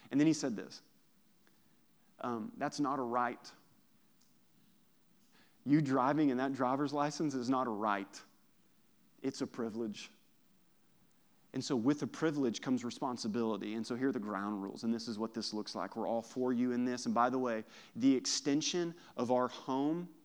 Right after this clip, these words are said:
that car is an extension of the authority of our home. So, like, whatever takes place in the car, if you wouldn't do it at home, you can't do it there. Really struggled on that one. But, like, the idea and all of that. But listen, what I understood,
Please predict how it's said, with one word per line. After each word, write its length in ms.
that 300
car 520
is 160
an 80
extension 560
of 120
the 80
authority 480
of 100
our 140
home. 280
So, 100
like, 140
whatever 260
takes 240
place 300
in 80
the 40
car, 380
if 100
you 120
wouldn't 220
do 120
it 60
at 80
home, 260
you 80
can't 260
do 120
it 100
there. 260
Really 300
struggled 420
on 140
that 180
one. 160
But, 120
like, 200
the 140
idea 320
and 100
all 160
of 120
that. 240
But 120
listen, 400
what 180
I 140
understood, 960